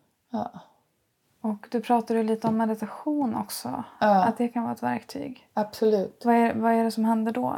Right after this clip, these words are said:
Speaker 2: liksom?
Speaker 1: Ja, att man får distans. Så känner jag att meditationen har gett. Och att jag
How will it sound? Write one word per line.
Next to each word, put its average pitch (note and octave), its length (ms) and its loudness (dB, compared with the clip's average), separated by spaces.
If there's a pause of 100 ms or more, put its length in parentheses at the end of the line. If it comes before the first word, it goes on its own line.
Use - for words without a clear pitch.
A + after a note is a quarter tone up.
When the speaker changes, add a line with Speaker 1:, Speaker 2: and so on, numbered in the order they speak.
Speaker 2:
liksom? B3+ 300 -12 (260)
Speaker 1:
Ja, A3+ 340 10
att A3 300 0
man G3 280 -2
får G#3 120 0
distans. G3 720 0
Så G#3+ 120 0
känner G3 300 0
jag F3+ 120 4
att F3+ 200 -4
meditationen F3 720 -4
har E3 120 -6
gett. - 300 -6
Och - 80 -4
att - 160 -10
jag F3+ 180 -6